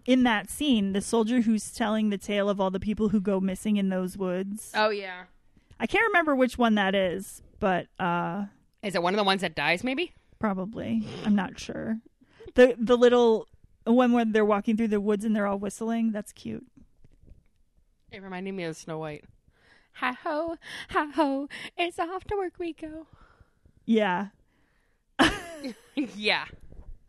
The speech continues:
Speaker 1: I'm sorry.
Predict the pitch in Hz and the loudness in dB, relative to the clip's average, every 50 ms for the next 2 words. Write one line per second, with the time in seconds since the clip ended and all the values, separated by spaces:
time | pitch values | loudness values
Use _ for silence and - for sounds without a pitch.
0 | _ _ _ _ _ _ - - _ _ _ _ _ _ _ _ _ - 679 679 | _ _ _ _ _ _ -20 -20 _ _ _ _ _ _ _ _ _ 4 4 4
1 | 640 640 - - - - - - - - - 226 233 233 226 220 214 214 196 - | 4 2 -2 -10 -14 -14 -16 -16 -10 -4 0 4 4 4 4 4 2 0 0 -2
2 | - - - - - - 240 240 240 262 262 | -4 -4 -2 -4 -4 -4 -4 -4 -6 -6 -8